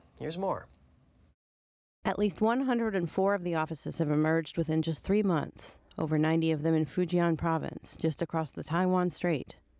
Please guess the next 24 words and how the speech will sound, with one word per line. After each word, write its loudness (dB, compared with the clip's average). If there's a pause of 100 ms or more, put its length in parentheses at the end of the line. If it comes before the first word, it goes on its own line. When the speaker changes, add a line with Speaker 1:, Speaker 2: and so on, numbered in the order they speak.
(200)
Speaker 2:
The 0
offices -2
are 2
located 0
from 0
China's 0
north 0
to -2
south -2
and -2
across -2
east -4
to 2
west. -2 (180)
They 2
even 0
extend 0
to -6
Tibet. -4 (340)
But 0
what 2
are 0
they 2
for? -2